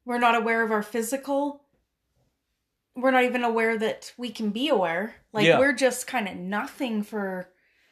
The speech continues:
Speaker 1: like, hanging there for a bit in, like, purgatory-ish.
Speaker 2: Yeah.
Speaker 1: Like,
Speaker 2: Well, that's exactly it, because I
Speaker 1: <clears throat>
Speaker 2: can, I can say for sure that while I was under anesthesia,
Speaker 1: Yeah.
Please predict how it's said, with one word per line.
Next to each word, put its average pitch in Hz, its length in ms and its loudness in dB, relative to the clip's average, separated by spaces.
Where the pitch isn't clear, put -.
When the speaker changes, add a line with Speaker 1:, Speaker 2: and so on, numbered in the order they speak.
Speaker 1:
like, 214 180 0
hanging 247 400 2
there 214 200 2
for 202 240 -6
a 190 80 -4
bit - 340 -4
in, 226 460 -4
like, 175 360 -4
purgatory-ish. 185 1120 -4
Speaker 2:
Yeah. 175 200 6
Speaker 1:
Like, 214 360 2
Speaker 2:
Well, 175 140 8
that's 196 180 6
exactly 170 380 6
it, 170 120 4
because 156 200 4
I - 100 6
Speaker 1:
<clears throat> 214 80 0
Speaker 2:
can, 165 340 -2
I 156 180 4
can 180 200 -2
say 147 600 0
for 143 200 0
sure 156 340 4
that 123 580 0
while 139 420 4
I 135 140 6
was 127 500 -4
under 135 560 0
anesthesia, 127 880 -2
Speaker 1:
Yeah. 214 200 2